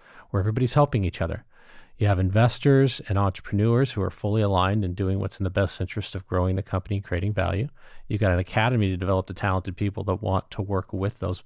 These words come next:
people, because that's what a company is, it's just a group of humans.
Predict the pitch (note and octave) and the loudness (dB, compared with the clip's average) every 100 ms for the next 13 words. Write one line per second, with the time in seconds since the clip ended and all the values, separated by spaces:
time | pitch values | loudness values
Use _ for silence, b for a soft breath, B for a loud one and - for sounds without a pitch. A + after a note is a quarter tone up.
0 | - F2 E2+ A#2 G2+ - F2+ - - - | -8 -8 -6 -6 -4 -4 -6 -10 -20 -18
1 | - F#2+ - G2 F2+ - G2+ F2+ F2+ G2+ | -8 -8 -4 -4 -4 -2 -2 0 2 2
2 | E2+ - - - F#2+ F2+ F2 G#2 F2 F#2+ | 0 -4 -10 -8 -6 -4 0 0 0 -4